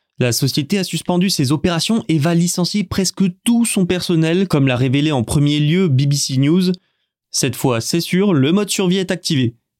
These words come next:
Précisons que les licenciements, eux, n'ont pas été confirmés à ce jour. Dans un communiqué,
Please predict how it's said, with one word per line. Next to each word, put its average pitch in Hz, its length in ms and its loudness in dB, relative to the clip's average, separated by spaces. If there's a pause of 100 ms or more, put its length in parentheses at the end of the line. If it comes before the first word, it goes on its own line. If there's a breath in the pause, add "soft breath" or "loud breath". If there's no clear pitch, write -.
Précisons 147 420 -2
que - 120 -4
les 120 220 0
licenciements, 156 640 -2
eux, 170 80 2
n'ont 131 200 2
pas 160 180 -2
été 151 200 -2
confirmés 165 520 0
à 175 80 0
ce - 160 -2
jour. 165 340 0 (420 soft breath)
Dans 123 240 0
un 123 120 0
communiqué, 147 580 0